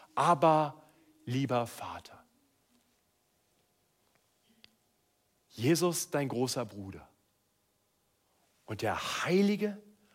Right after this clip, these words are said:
allmächtige Gott, dein dich liebender Vater. Und all das, weil Jesus Mensch geworden ist, gestorben ist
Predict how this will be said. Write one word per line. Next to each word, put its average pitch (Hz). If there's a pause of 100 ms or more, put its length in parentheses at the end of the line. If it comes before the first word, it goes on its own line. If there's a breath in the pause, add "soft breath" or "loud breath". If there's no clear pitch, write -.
(360)
allmächtige 151
Gott, - (920)
dein 156
dich 110 (300)
liebender 160
Vater. - (1800)
Und 160
all 214
das, 233
weil 170 (180 loud breath)
Jesus 240 (1300)
Mensch 151
geworden 214
ist, - (920)
gestorben 185
ist -